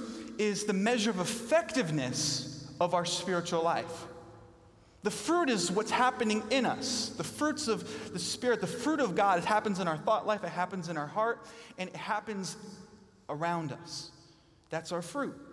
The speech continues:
So all month we've been talking about bad fruit, but today I have the wonderful privilege to teach on how we transition from bad fruit to good fruit in our lives. It's such a tension.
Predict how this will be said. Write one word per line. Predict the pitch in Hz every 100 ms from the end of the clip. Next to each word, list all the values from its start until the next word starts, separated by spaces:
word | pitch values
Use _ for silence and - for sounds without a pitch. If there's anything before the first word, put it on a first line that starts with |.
| - - - - - _
So | -
all | - 220
month | 220 226
we've | 196
been | 170
talking | 214 196 185
about | 175 -
bad | 190 214
fruit, | 220 170 156
but | 156
today | 165 156 240 175
I | 165
have | 170 160 151
the | 156 156 - -
wonderful | 190 175 165
privilege | 214 196 151
to | 156
teach | - 240 - -
on | 165 151 143 151 -
how | 160
we | 156
transition | - 175 165 185 175
from | - 139
bad | 196 202
fruit | - 170 156 - - -
to | 165
good | 135 208
fruit | - 151 135
in | 151
our | 156
lives. | 175 139
It's | 135
such | - 247
a | 165
tension. | - 208 185 156